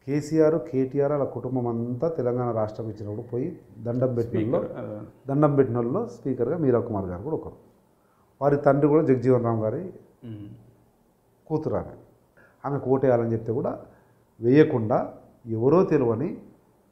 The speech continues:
Speaker 1: బీజేపీ చెప్పిందని ఆ రోజు బీజేపీ అంటే కొద్దో గొప్ప అంటగాగుతూ
Speaker 2: మ్మ్.
Speaker 1: అచ్చి బుచ్చి ఆడుకున్నారు
Speaker 2: అవును,
Speaker 1: ఇద్దరు
Speaker 2: అవును.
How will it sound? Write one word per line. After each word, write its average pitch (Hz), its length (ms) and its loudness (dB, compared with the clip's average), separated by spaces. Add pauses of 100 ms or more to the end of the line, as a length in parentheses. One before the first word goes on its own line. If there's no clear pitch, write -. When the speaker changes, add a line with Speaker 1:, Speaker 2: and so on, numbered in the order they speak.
(560)
Speaker 1:
బీజేపీ 135 920 2 (100)
చెప్పిందని 127 580 -6 (400)
ఆ 120 80 -4
రోజు 135 260 4
బీజేపీ 127 440 0
అంటే 120 200 -4
కొద్దో 123 360 -2
గొప్ప 117 400 -2 (920)
అంటగాగుతూ 123 520 2
Speaker 2:
మ్మ్. - 500 -8
Speaker 1:
అచ్చి 123 220 -4
బుచ్చి 120 320 -2
ఆడుకున్నారు 117 360 2
Speaker 2:
అవును, 110 140 0
Speaker 1:
ఇద్దరు 104 140 0
Speaker 2:
అవును. 104 240 -2